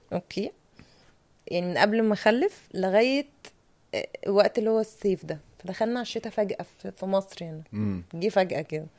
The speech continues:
Speaker 1: فعمر: "أنا محتاجة أجيب lips شتوي للبنات، يعني يلا".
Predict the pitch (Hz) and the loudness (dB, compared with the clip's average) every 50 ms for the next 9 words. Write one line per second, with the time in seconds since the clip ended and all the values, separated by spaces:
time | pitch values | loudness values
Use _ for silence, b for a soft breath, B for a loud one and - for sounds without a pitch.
0 | b b b b b b b b b b b b _ _ - 202 190 185 - - | b b b b b b b b b b b b _ _ 2 4 6 6 4 4
1 | 185 196 214 220 226 214 - - 190 190 190 175 - - 208 202 220 - 196 185 | 2 2 2 2 2 0 0 0 -2 -2 -4 -6 -4 -4 -4 -2 -2 -2 -2 -4
2 | 190 208 196 202 202 - - 208 - - 214 - 214 214 196 196 175 185 180 180 | -4 -4 -4 -4 -6 -4 -6 -6 -4 -4 -4 -4 -4 -4 -4 -4 -6 -6 -6 -6
3 | 185 180 - - 180 180 185 - - 190 190 196 190 180 175 | -8 -8 -8 -8 -6 -6 -6 -4 0 2 2 2 2 0 -4